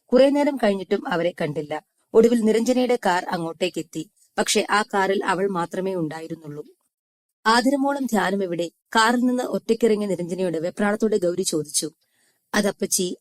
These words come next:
അത് പിന്നെ ഇടയ്ക്ക് വെച്ച് ഞങ്ങളൊന്ന് ഫാം ഹൗസിലേക്ക് കയറി. കുറച്ചുനേരം അവർക്കവിടെ തനിച്ച് നിൽക്കണം, അതുകൊണ്ട് എന്നോട് പൊയ്ക്കോളൂ" എന്ന് പറഞ്ഞു. "അവർക്ക് തമ്മിൽ എന്തോ ഒരു ഇഷ്ടമുള്ളതുപോലെ എനിക്ക് തോന്നി. കുറച്ചുനേരം സ്വസ്ഥമായി പരസ്പരം മനസ്സുറന്ന് സംസാരിക്കണം എന്ന്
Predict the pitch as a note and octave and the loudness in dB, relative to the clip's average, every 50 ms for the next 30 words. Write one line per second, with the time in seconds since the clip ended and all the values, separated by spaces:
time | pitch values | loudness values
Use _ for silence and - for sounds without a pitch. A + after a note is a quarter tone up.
0 | _ G#3+ A3 G#3 B3 A3 A#3+ A#3 A3+ A3 - - G#3+ G#3 A3 A3+ - C4 B3+ A#3+ | _ 0 0 2 2 2 2 0 0 -2 -2 0 2 2 2 2 4 2 2 2
1 | - G3+ G3+ F3+ F3+ F#3 F#3 F3+ F3+ F#3 - - F#3 E3 E3+ E3+ E3 F#3 G3 G3 | 2 -2 -4 -4 -2 -2 -4 -4 -6 -8 -4 -2 -2 -2 -2 -2 -4 -4 -4 -4
2 | - G#3 G3+ G3 - F#3+ - D#3+ D#3 D#3 D3 D3+ - - _ _ _ _ _ _ | -2 -4 -4 -4 -4 -6 -4 -6 -6 -6 -10 -14 -16 -18 _ _ _ _ _ _
3 | B3 B3+ C4 - C#4+ C#4 C#4 C4+ C4+ C#4+ - - F#3+ F#3 G3 - - G#3 G3+ G3 | 4 4 6 6 4 2 2 2 0 0 -2 -2 -2 -2 -2 0 0 2 2 0
4 | G3+ - G3+ F3+ F#3 G#3 - A3+ A3+ G3+ F#3 - - F3+ F3+ F3 - - F#3+ F3+ | 0 0 -2 -2 -2 -2 -2 -2 0 0 -2 -2 -2 -4 -4 -4 -4 -4 -2 -2
5 | F#3+ F3+ F#3+ F#3+ F#3 F3+ F#3+ G3 G3+ G#3 - F3+ E3 - - F#3+ G3+ G#3 F#3+ E3 | -2 -2 -2 -2 -4 -2 -2 -4 -4 -4 -4 -4 -4 -2 -2 0 0 0 0 -2
6 | E3 D#3 - D#3+ D#3+ D#3 D3+ D#3 - _ _ _ _ _ _ _ _ A3+ B3+ C4+ | -6 -6 -8 -8 -6 -8 -8 -12 -14 _ _ _ _ _ _ _ _ 4 4 4
7 | C#4+ - D#4 - C4 A#3+ A3+ A3+ - - G3+ F#3+ F3+ F#3 G3+ G#3 G#3 G3+ G3+ G3+ | 4 2 0 0 2 2 2 0 -2 -2 -4 -4 -2 0 0 2 2 2 0 0
8 | E4 G#3 D#3+ - - A#3 A3 G#3+ G3 F#3 F3 F3+ - F#3 F#3 F3+ F3+ F3 E3+ D#3 | -2 -4 -6 -4 -4 -2 -2 0 0 -2 -2 -4 -4 -4 -2 -2 -2 -4 -8 -8
9 | G3 - - E3+ D#3 D3+ D#3 D3+ - _ _ _ _ _ _ - A#3 B3+ - C#4 | -8 -6 -4 -4 -4 -4 -6 -10 -14 _ _ _ _ _ _ 4 4 6 4 4
10 | C4+ C4 C4 C4 - - - - - F#3+ - - - B3 A3+ A3+ G#3+ - - - | 4 4 2 0 -2 -2 -2 -2 0 0 0 0 0 0 2 2 2 0 0 -2
11 | F#3+ F3+ F3+ - - - G3+ G3+ - - G3+ F3+ F3 F#3 - - A3+ G#3 G3 G3+ | -2 -2 -2 -2 -2 0 -2 -2 -2 -4 -4 -2 -2 -2 -2 -2 -2 -2 -2 -2
12 | G3 - F#3+ E3+ D#3+ - - F3 F3+ F#3 - - G3+ G#3+ G#3+ F#3 F3+ F3+ | -2 -2 -2 -2 -4 -4 -2 -2 -4 -4 -4 -2 -2 -2 -2 -4 -6 -6